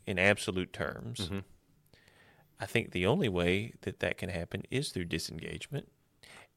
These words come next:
Speaker 1: and through listening to those closest to you,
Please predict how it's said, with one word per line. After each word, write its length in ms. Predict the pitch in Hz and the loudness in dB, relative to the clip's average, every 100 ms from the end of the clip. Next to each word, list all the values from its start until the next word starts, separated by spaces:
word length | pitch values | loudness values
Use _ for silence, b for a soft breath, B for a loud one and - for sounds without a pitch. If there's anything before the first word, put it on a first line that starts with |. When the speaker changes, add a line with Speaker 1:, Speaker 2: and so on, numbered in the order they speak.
| _ | _
Speaker 1:
and 380 | 117 131 139 135 | 10 10 8 4
through 480 | - 113 101 98 - | 2 4 4 2 0
listening 720 | 101 104 - 101 90 87 95 117 _ _ _ _ _ _ _ _ | 2 4 4 0 0 0 -2 -6 _ _ _ _ _ _ _ _
to 80 | - | -2
those 260 | 95 92 87 | 4 4 4
closest 520 | - 98 92 - - | 2 2 2 -2 -4
to 120 | - 175 | 0 0
you, 400 | 107 82 87 | 0 -2 -4